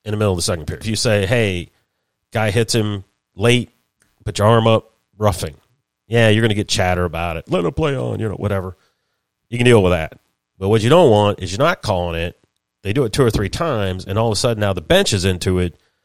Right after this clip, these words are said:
and now you got the bench banging on the boards, and now the other coach is upset because he knows this rule.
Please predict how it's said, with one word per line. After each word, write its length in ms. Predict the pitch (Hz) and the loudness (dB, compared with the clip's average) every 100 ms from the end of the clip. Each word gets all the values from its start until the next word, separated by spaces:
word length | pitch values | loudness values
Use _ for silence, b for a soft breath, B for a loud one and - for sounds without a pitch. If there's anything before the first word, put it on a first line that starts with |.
| _ _ - | _ _ -6
and 120 | 101 | 0
now 100 | 147 | 2
you 80 | 139 | 2
got 140 | 117 | -2
the 60 | - | 0
bench 280 | 175 190 | 0 0
banging 260 | - 98 95 | 0 0 0
on 120 | 95 | -2
the 60 | 87 | -2
boards, 320 | 98 101 98 | -2 -2 -4
and 80 | - | -6
now 140 | 110 110 | -6 -4
the 140 | 104 | -2
other 160 | 175 180 | -2 -2
coach 280 | 113 104 92 | -2 -4 -4
is 100 | 104 | -6
upset 400 | 92 - 104 - | -4 -2 -2 -4
because 280 | 95 110 | -6 -6
he 100 | 113 | -4
knows 240 | 160 180 151 | -2 -2 -2
this 220 | 78 - | -8 -10
rule. 300 | 82 - - | -12 -14 -20